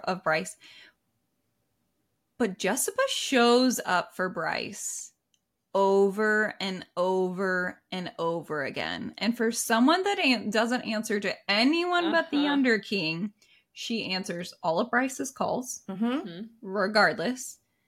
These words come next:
Speaker 1: She pretty much gives her everything she wants.
Speaker 3: Mm-hmm.
Speaker 1: And I almost wonder if she would even enforce, like, the debts that she, quote unquote, you know, makes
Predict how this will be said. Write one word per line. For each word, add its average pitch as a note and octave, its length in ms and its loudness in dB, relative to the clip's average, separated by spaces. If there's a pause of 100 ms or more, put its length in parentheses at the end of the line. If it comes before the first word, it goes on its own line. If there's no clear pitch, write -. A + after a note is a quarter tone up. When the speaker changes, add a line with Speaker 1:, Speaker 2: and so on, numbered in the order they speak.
(280)
Speaker 1:
She A3+ 580 -2 (580)
pretty G#4+ 240 0 (100)
much A#4+ 140 -2
gives G4 200 4
her G#3+ 160 6
everything B3 600 6
she A3+ 200 -2
wants. G3+ 680 0
Speaker 3:
Mm-hmm. A3 340 -6
Speaker 1:
And C#4+ 260 6 (340)
I E4 100 -2
almost F#4+ 260 0
wonder C#4+ 260 4
if C4+ 80 -2
she - 160 -4
would D4+ 140 0
even D#4 260 2
enforce, E4 880 0 (180)
like, - 460 -6 (800)
the A3 160 2
debts F#3+ 400 4
that F3+ 180 2
she, F3 340 -8
quote F3+ 240 -4
unquote, E3+ 460 -6
you F#3+ 100 -2
know, E3 200 -6
makes E3+ 560 -8